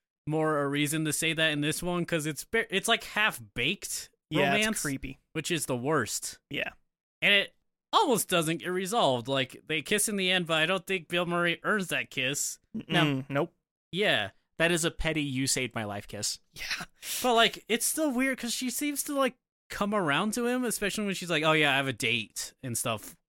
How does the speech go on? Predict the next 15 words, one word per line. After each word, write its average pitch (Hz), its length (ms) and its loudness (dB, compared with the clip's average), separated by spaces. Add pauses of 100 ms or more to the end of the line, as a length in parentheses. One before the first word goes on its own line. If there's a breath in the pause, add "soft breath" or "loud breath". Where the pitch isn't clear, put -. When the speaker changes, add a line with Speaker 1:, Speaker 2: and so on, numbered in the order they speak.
(360)
Speaker 3:
Yeah. 113 260 -6 (180)
Speaker 2:
Kind 220 640 2
of. 135 460 -2 (300)
Kind 151 480 -4
of. - 80 -10
Speaker 1:
I 233 100 -6
don't, 247 400 -4
I, 185 320 -2
I, 156 360 0
I 139 120 0
don't 180 200 -2
like 196 140 -2
that 165 180 0
part. 160 260 0
Um, 135 400 0